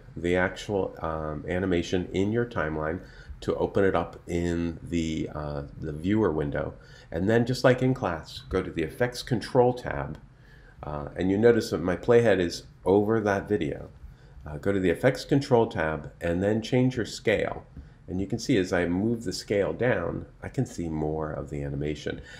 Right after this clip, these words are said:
And you'll notice that the animation aspect ratio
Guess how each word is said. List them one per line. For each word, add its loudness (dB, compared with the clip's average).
And 0
you'll 8
notice 6
that 2
the 2
animation 2
aspect -4
ratio -2